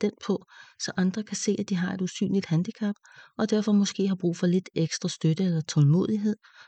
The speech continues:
når de henvender sig til os i kommunen," siger borgmester Anders Wolf Andresen. Borgere med skjulte handicap vil benytte sig af muligheden for at vise,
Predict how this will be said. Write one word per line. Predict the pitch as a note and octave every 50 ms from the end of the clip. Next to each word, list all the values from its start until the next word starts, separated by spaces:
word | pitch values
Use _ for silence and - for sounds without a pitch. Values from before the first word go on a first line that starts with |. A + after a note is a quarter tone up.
| _ -
når | A3+ A3
de | A3
henvender | F#3 F3+ E3+ F3 F#3+ F#3+ F#3 F#3+
sig | F3 - F#3+ F#3
til | - F#3 -
os | D#3+ D#3 D3+ - -
i | -
kommunen," | D3+ - F#3+ F#3 E3+ F3 F#3 G#3 A3 A3 G3+ E3+
siger | - - D3+ C#3 C#3 -
borgmester | D3 C#3 C#3 C3 B2+ - - C3+
Anders | - C3+ C3 C3+ C3 - - C#3
Wolf | C#3 C3+ - C#3+
Andresen. | C#3 C#3+ D#3+ E3 - - - G3 G3+ - - - - - _ _ _ _ _ _
Borgere | E3+ D#3 D3+ E3 F#3 F#3+ F#3+ F3+
med | E3+ D#3
skjulte | - - - F3+ - - - E3
handicap | D#3+ E3+ E3 E3+ G3 - - F3+ E3+ F3
vil | F3 F3
benytte | - F#3+ F#3 F3 F3 F3 - -
sig | F#3+ F3+
af | E3+
muligheden | E3+ E3+ F3+ G3+ A3 A3 G#3+ - -
for | C#3+ - D#3 C#3+
at | C#3 B2+ A#2+
vise, | C3+ D3 D#3+ D#3+ D#3 -